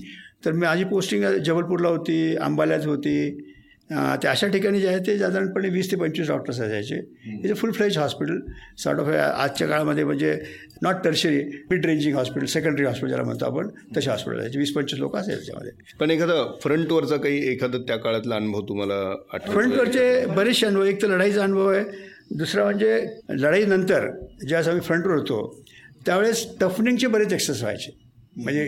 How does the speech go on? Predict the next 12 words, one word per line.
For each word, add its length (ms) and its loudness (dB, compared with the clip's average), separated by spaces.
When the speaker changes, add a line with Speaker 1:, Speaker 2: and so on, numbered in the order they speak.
Speaker 1:
you 140 -2
can't 180 2
be 80 0
just 260 0
tough 380 -2
all 100 2
of 120 -2
a 60 -4
sudden. 260 -2
Speaker 2:
हम्म. 440 -8
Speaker 1:
तर, 180 4
अ, 280 2